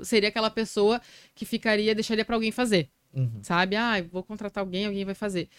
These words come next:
Speaker 1: Só que na minha profissão, e aí eu entro realmente na advocacia, precisa, não sei se todas precisam, assim,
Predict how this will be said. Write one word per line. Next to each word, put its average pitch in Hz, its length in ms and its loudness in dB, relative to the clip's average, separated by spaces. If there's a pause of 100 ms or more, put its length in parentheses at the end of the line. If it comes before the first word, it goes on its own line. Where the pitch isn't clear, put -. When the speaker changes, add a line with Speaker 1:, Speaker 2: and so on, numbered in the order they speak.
(260)
Speaker 1:
Só 226 180 4
que 254 120 2
na 254 160 4
minha 277 340 8
profissão, 190 560 2
e 190 60 2
aí 160 100 2
eu 165 100 2
entro 165 240 0
realmente 170 360 -2
na 175 80 -2
advocacia, 175 500 -4
precisa, 220 720 0
não 226 140 2
sei 254 180 0
se 233 140 -6
todas 196 400 0
precisam, 175 640 -4
assim, 170 280 -4